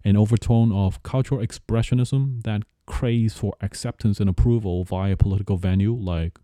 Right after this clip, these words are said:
personal orientation and identity. When it comes to democracy, think human rights, abortion rights, sexual orientation rights, divorce rights, drug use rights, personal health choice rights. In part, it is also a reaction and response to authoritarian oppression,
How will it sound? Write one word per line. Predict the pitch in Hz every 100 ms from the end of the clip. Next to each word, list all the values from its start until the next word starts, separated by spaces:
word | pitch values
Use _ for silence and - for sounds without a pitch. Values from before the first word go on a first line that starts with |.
| _ -
personal | 101 - 98
orientation | - 87 85 113 110 107
and | 92
identity. | 82 82 101 110 82 95 - _ _ _ _ _ _
When | 104 98
it | 98
comes | 110 104
to | - 98
democracy, | 98 101 117 110 - 113
think | - 107 98
human | 104 98
rights, | 104 123 - - - -
abortion | 85 92 95 98
rights, | 90 107 104 -
sexual | - 98 101 85
orientation | 82 82 85 98 - 95 90
rights, | 92 107 - - _ - _
divorce | 92 92 101 101 -
rights, | 95 101 101 -
drug | - 95 -
use | 90 98 104 - -
rights, | 98 92 107 - - - _ _ _ _ _ _ -
personal | - 110 - 107 98
health | - 113 -
choice | - 110 110 -
rights. | 110 113 117 - - _ _ _ _ _ -
In | 113
part, | 117 131
it | 120
is | 117 120
also | 120 - 113
a | 113 110 107
reaction | 101 110 117 113 117 110
and | 101
response | 98 - 107 104 -
to | 107 95
authoritarian | 101 - 98 98 107 101 107
oppression, | 98 - 110 - 117 117